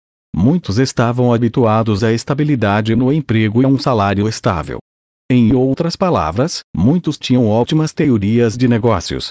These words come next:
mas poucos tinham excelentes habilidades empresariais, habilidades essas que lhes permitiriam iniciar uma empresa do nada e conseguir grande prosperidade no mundo real dos negócios.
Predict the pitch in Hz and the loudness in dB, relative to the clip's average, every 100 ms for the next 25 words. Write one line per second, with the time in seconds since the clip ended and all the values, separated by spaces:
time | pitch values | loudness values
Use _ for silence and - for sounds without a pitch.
0 | - 107 131 - - 139 143 131 - - | -4 0 0 -2 0 0 2 -2 -4 -2
1 | 123 131 135 110 107 131 120 110 107 110 | 2 2 0 0 0 0 0 0 0 0
2 | 98 98 101 120 120 165 151 127 139 151 | 0 0 0 0 0 0 -2 -2 0 0
3 | 98 87 104 - - 139 151 151 120 107 | 0 -2 -4 -10 -4 -2 0 0 0 0
4 | 110 117 98 127 139 135 - 98 95 - | 0 -2 0 -2 -2 -4 -2 -2 -2 -2
5 | 127 127 - 131 98 117 113 120 123 98 | 0 2 0 -2 0 0 2 2 0 0
6 | 135 107 117 135 160 151 113 113 113 107 | 0 0 0 0 0 -2 0 0 0 0
7 | 107 104 73 62 - 135 139 135 127 107 | 0 0 -2 -6 -2 -2 0 -2 -2 0
8 | 123 117 117 113 110 110 - 117 117 110 | -2 0 0 0 0 -2 0 0 2 2
9 | 123 117 117 117 98 101 120 107 123 98 | 0 0 2 2 2 2 0 0 0 0
10 | 120 117 135 117 95 110 78 - 64 - | 0 0 0 0 0 -2 -2 -6 -8 -8